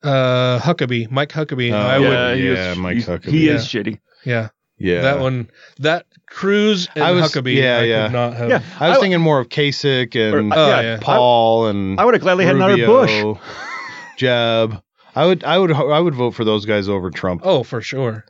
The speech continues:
Speaker 2: So,
Speaker 1: Yeah.
Speaker 2: yeah. So a Democrat for sure.
Speaker 1: Well, and all of them would have, would have voted for any of them, any of themselves or
Speaker 2: Right.
Speaker 1: any of those other
Speaker 3: Yeah.
Speaker 1: people,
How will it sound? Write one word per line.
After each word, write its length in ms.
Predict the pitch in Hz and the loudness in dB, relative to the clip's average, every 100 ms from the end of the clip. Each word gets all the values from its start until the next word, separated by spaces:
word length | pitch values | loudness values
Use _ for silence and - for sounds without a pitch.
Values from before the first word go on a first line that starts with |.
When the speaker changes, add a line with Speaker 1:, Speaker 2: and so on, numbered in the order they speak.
| _ | _
Speaker 2:
So, 260 | - 107 | -2 0
Speaker 1:
Yeah. 80 | 98 | 2
Speaker 2:
yeah. 300 | 104 98 90 - _ _ _ _ | 2 0 -4 -10 _ _ _ _
So 220 | - 120 | -6 -2
a 60 | 117 | 0
Democrat 540 | 98 156 151 107 98 | 0 -2 -2 -4 -6
for 120 | - 92 | -8 -8
sure. 420 | 113 143 95 - _ | 0 0 0 -4 _
Speaker 1:
Well, 180 | 165 190 | 0 2
and 200 | 190 190 | 0 -2
all 260 | 185 190 202 | 0 0 2
of 120 | 185 | 2
them 240 | 156 226 202 | 2 2 4
would 160 | 151 143 | 4 2
have, 140 | 135 127 | 0 -4
would 180 | 135 147 | -2 2
have 100 | 135 | 2
voted 320 | 143 143 139 | 2 2 0
for 280 | - 135 139 - _ _ _ | 0 0 0 -4 _ _ _
any 280 | 160 156 147 | -2 0 2
of 180 | 139 131 | 0 0
them, 300 | 143 143 139 | 0 0 -2
any 220 | - 147 147 | -2 0 0
of 120 | 131 | 0
themselves 540 | 131 127 135 139 131 | -2 -2 0 0 0
or 40 | 143 | 0
Speaker 2:
Right. 280 | 143 131 139 | 2 2 0
Speaker 1:
any 180 | 139 139 | 0 0
of 120 | 127 | 0
those 180 | 131 135 | -2 0
other 160 | 131 | 0
Speaker 3:
Yeah. 140 | 131 147 | 0 0
Speaker 1:
people, 340 | 131 131 120 | 0 0 -2